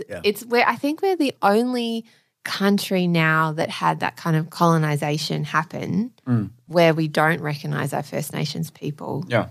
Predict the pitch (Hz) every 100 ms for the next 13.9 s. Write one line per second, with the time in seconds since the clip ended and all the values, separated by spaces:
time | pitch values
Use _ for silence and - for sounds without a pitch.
0 | - 143 147 151 - - 139 147 - _
1 | _ _ 160 160 175 165 - 180 156 180
2 | 175 - _ - - _ _ _ - 220
3 | 220 214 - - 170 180 185 - - -
4 | 440 392 285 _ - 247 220 202 285 -
5 | 392 302 170 165 254 262 - - 320 359
6 | 392 294 277 277 285 277 247 220 233 233
7 | - 226 285 233 233 233 165 320 330 311
8 | 302 262 285 254 247 240 233 226 233 214
9 | 233 226 240 240 214 208 120 120 143 190
10 | - 285 330 294 302 381 285 - 269 302
11 | 311 359 302 330 262 240 - 233 220 339
12 | - - _ 240 254 294 302 311 294 311
13 | 254 247 269 269 285 311 277 240 226